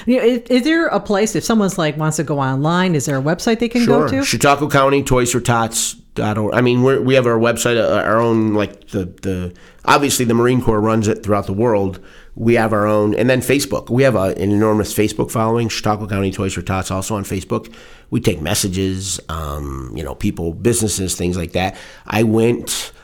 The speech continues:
Speaker 2: last night and dropped off a box to Schwerkit. <laughs> I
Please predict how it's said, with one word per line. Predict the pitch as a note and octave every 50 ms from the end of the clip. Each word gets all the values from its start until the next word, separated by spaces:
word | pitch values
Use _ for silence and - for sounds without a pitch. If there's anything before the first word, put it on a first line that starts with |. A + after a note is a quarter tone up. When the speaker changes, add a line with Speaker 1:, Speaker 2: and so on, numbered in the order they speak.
| - - - - - - - - - - - -
Speaker 2:
last | - A2 B2 C3+ C3 - C3
night | B2+ B2 A2 F#2 - - -
and | G2+ F#2 F2
dropped | F2+ G2 G#2 A#2 - -
off | C3+ G#2+ - -
a | F2+
box | E2+ F2+ F2+ G2+ A2 A2+ - - - - - -
to | - - G#2
Schwerkit. | F2 - - - B3+ B3 - - - C#2+ - - - - -
<laughs> | - - - - - - - - - -
I | -